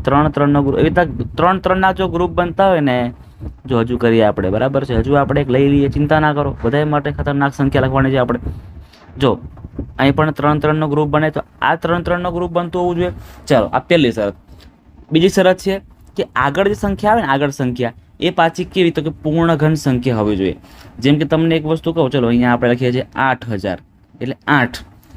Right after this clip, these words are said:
તમને ખબર છે ને, આઠ, આઠ એ પૂર્ણઘન સંખ્યા છે. કેમ કે આઠ એ કોનો ઘન છે, તો કે આઠ એ બેનો ઘન છે. અહીંયા આઠ હોવો જોઈએ, અહીંયા આઠ, અહીંયા આઠ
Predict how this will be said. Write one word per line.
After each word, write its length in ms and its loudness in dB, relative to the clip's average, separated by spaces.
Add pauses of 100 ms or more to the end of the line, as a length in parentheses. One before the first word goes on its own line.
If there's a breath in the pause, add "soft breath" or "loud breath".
(160)
તમને 200 2
ખબર 200 2
છે 100 -2
ને, 60 0 (160)
આઠ, 240 -2 (200)
આઠ 140 -2 (100)
એ 20 0 (100)
પૂર્ણઘન 540 0
સંખ્યા 400 2
છે. 60 -4 (380 loud breath)
કેમ 140 -4
કે 60 -4 (140)
આઠ 200 0 (100)
એ 20 0 (100)
કોનો 280 0
ઘન 220 0
છે, 120 -2
તો 100 -10
કે 60 -6 (160)
આઠ 180 -2 (140)
એ 20 2 (140)
બેનો 240 4 (100)
ઘન 220 0
છે. 100 -4 (440 loud breath)
અહીંયા 340 4
આઠ 200 -2
હોવો 220 0
જોઈએ, 240 -2 (100)
અહીંયા 400 0
આઠ, 280 0
અહીંયા 360 2 (140)
આઠ 280 -4